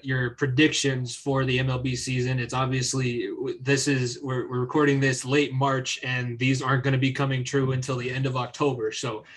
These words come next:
I need your A L champion, your N L champion, and who is winning the World Series as it sits currently for the twenty twenty-two M L B season.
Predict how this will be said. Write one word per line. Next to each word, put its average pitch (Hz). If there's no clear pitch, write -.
I 127
need 147
your 135
A 160
L 165
champion, 156
your 127
N 147
L 143
champion, 123
and 110
who 151
is 139
winning 139
the 127
World 131
Series 127
as 151
it 147
sits 143
currently 117
for 135
the 123
twenty 131
twenty-two 123
M 127
L 117
B 117
season. -